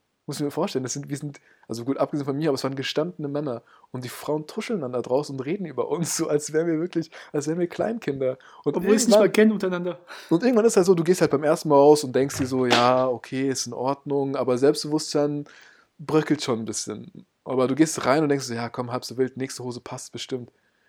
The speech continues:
Speaker 1: Ich zum nächsten Mal raus, dann haben die Frauen wieder irgendwas. "Ach, die ist zu lang, die ist zu kurz, oh mein Gott, konnte keine Hosen kaufen."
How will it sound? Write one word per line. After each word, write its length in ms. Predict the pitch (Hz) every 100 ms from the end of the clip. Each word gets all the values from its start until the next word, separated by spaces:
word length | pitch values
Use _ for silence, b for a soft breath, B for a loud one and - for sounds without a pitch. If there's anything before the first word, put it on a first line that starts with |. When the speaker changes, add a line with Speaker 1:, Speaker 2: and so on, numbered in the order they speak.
| _
Speaker 1:
Ich 60 | -
zum 120 | 135
nächsten 200 | 165 -
Mal 60 | 127
raus, 180 | 131 135
dann 120 | 135
haben 80 | 151
die 80 | 147
Frauen 200 | 175 175
wieder 160 | 196
irgendwas. 280 | - 123 113
"Ach, 100 | 123
die 120 | -
ist 120 | 139
zu 80 | -
lang, 140 | 139 143
die 60 |
ist 80 | 135
zu 60 | 135
kurz, 240 | - 143
oh 60 | -
mein 160 | 127
Gott, 200 | 123 135
konnte 180 | - 135
keine 160 | 139 135
Hosen 200 | 147 165
kaufen." 400 | - 127 - 120